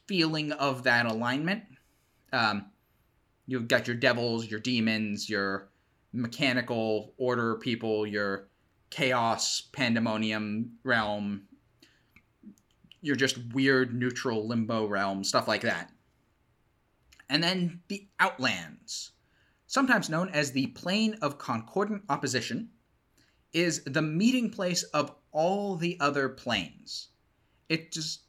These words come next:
it's described as being like a giant, like, flat disc, some thousands of miles wide. Um, and at its center lies an infinitely tall spire. And at the top of the spire lies the Taurus city of Sigil, which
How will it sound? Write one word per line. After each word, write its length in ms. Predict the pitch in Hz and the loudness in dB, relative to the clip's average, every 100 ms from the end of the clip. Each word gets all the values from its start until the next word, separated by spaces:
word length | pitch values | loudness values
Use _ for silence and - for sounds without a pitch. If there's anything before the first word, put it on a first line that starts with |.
| - | -6
it's 180 | 175 | -4
described 440 | 175 170 - 220 208 | -2 -2 2 2 4
as 120 | 196 | 0
being 160 | 202 180 | -2 -2
like 220 | 170 - | -2 -2
a 120 | 147 | -2
giant, 460 | 143 160 175 165 160 _ _ _ _ _ | 0 0 2 0 -2 _ _ _ _ _
like, 240 | 147 127 117 _ _ | -2 -2 -2 _ _
flat 500 | - 160 156 - 117 | -4 2 2 0 -2
disc, 520 | 139 180 - - - - _ _ _ _ _ | 2 2 2 -2 -6 -20 _ _ _ _ _
some 640 | - - 156 151 147 143 - | -2 4 4 4 0 -2 0
thousands 600 | 147 135 165 147 151 143 | 4 6 4 2 -2 0
of 160 | 143 135 | 2 2
miles 440 | 127 127 135 127 | 4 6 4 2
wide. 560 | 120 113 123 156 175 196 - _ _ _ _ _ _ _ 135 | -2 0 2 0 -4 -10 -18 _ _ _ _ _ _ _ 2
Um, 280 | 135 131 143 | 4 4 2
and 120 | 147 | 4
at 120 | 165 | 4
its 160 | 165 - | 2 2
center 480 | 240 - 196 196 175 | 2 4 2 2 -2
lies 640 | 135 151 156 156 143 - 147 | 0 4 4 2 0 -2 0
an 340 | 143 139 147 - | 0 0 -4 -2
infinitely 500 | 202 208 190 165 151 | -2 0 -4 -2 -4
tall 300 | - 156 127 | 0 2 2
spire. 600 | - - 98 98 185 226 _ _ _ _ _ _ - | 0 2 0 0 -2 -6 _ _ _ _ _ _ -2
And 260 | 135 139 131 | 2 2 2
at 100 | 123 | 0
the 60 | |
top 300 | 120 - 247 | -2 2 2
of 100 | 190 | 2
the 80 | 151 | -2
spire 560 | - 147 143 143 139 - | 0 2 4 4 2 0
lies 320 | 131 160 143 | 0 2 0
the 120 | - | -4
Taurus 520 | - - 226 226 220 | -6 -2 0 2 2
city 340 | - 185 170 160 | 2 2 2 2
of 120 | 139 | 2
Sigil, 460 | - 151 113 87 73 | 2 2 0 -4 -4
which 240 | 131 - | -4 -4